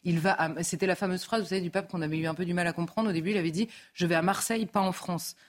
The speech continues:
En fait, ça veut dire : « Je vais à Marseille parce qu'il y a une réunion, notamment sur l'immigration,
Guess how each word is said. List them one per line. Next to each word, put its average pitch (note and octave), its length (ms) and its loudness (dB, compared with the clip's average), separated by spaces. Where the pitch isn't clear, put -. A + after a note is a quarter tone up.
En D3 40 0
fait, F#3+ 120 0
ça F#3 80 2
veut D#3+ 80 2
dire : « G3 200 4
Je D#3+ 80 0
vais E3+ 80 4
à D3+ 100 2
Marseille F3+ 480 0
parce - 220 -6
qu'il F#3+ 160 0
y E3 120 2
a D#3+ 40 2
une D#3 120 2
réunion, F3+ 360 2
notamment E3 320 -2
sur E3+ 120 -8
l'immigration, D3+ 600 -2